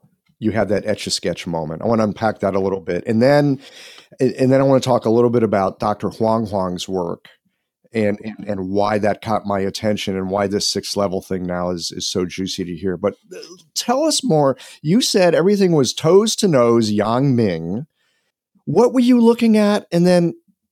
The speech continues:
and then how were you able to go, "Oh, yeah, well, I mean, obviously, six treatments, it didn't help. It's clear you need an Etch-a-Sketch moment." What is it later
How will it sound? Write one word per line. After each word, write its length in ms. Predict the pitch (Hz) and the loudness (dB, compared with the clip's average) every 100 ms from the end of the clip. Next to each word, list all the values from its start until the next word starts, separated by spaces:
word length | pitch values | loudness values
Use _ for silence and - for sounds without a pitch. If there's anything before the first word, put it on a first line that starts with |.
| _ _ _ _ _ _ - | _ _ _ _ _ _ -2
and 140 | 180 | 2
then 200 | 185 180 - | 4 2 -2
how 500 | - - 202 226 254 | -10 -8 -6 -2 0
were 80 | 254 | 0
you 280 | 226 208 - | 2 2 2
able 280 | 175 190 190 | 4 4 4
to 140 | 175 175 | -2 0
go, 680 | 175 170 170 165 160 160 - 123 | 2 4 4 4 4 2 -2 0
"Oh, 120 | 147 | 2
yeah, 160 | 147 - | 2 0
well, 200 | 135 143 | 2 4
I 40 | |
mean, 140 | 143 135 | 4 4
obviously, 400 | 131 131 - 107 | 4 2 2 -2
six 220 | - 120 | -2 -4
treatments, 340 | - 135 107 113 | -2 -2 -2 -2
it 60 | |
didn't 200 | 104 98 | -2 -2
help. 240 | 120 104 - | 0 -2 -4
It's 160 | - | -10
clear 360 | - - 165 143 | -10 -2 2 4
you 140 | 110 | 2
need 200 | 104 107 | 0 0
an 100 | 95 | -2
Etch-a-Sketch 640 | 107 127 110 - 98 95 95 | -4 -4 -4 -4 -6 -6 -6
moment." 380 | 92 87 95 - _ _ - - - - _ _ _ _ _ | -6 -6 -8 -12 _ _ -20 -20 -20 -20 _ _ _ _ _
What 520 | 165 143 143 160 214 | -8 -4 0 2 4
is 240 | 247 233 202 | 4 4 4
it 200 | 196 151 | 2 0
later 720 | 135 139 156 156 151 147 | 2 4 4 4 2 0